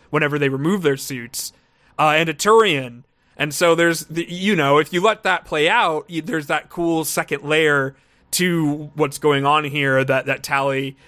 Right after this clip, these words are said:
this is like a, a, a thing that Tali has imagined and has, uh, you know, uh, uh, uh, you know, had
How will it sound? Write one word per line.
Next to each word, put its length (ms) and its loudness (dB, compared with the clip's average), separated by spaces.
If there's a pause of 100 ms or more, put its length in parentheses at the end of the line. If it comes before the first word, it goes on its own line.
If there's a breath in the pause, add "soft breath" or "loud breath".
this 160 -6
is 120 -6
like 140 0
a, 280 0
a, 300 -4
a 20 -12
thing 260 -2
that 160 -8
Tali 300 -6
has 400 -14
imagined 720 -10
and 180 -14
has, 260 -14 (220)
uh, 140 -8
you 180 -12
know, 280 -10 (440)
uh, 40 -10
uh, 40 -6
uh, 880 -8
you 140 -10
know, 380 -10
had 420 -10